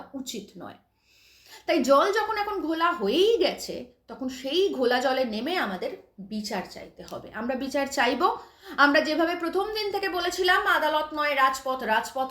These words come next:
ঠিক সেভাবেই রাজপথে থাকবো, সেই, সেভাবেই আন্দোলন চালাবো এবং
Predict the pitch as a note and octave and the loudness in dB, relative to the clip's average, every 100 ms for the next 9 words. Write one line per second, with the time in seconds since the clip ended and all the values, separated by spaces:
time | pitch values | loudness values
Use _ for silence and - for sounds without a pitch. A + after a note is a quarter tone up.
0 | - A3+ - A#3 A#3+ C4 D#4+ D#4 D4 - | -6 -10 -8 -6 -2 -2 2 4 2 2
1 | C#4+ D4+ D4+ C#4 C#4 E4 G#3+ A3 - - | -4 -2 -2 -2 -4 -6 -6 -6 -10 -8
2 | A#3 C#4+ E4+ D#4 F#3+ - - - - A#3 | -2 0 2 0 -2 -12 -20 -20 -10 0
3 | B3 D4 F4 F4+ F4+ F4 D#4+ E4+ G4+ F4+ | 0 2 0 0 0 0 2 2 0 2
4 | C#4+ | 0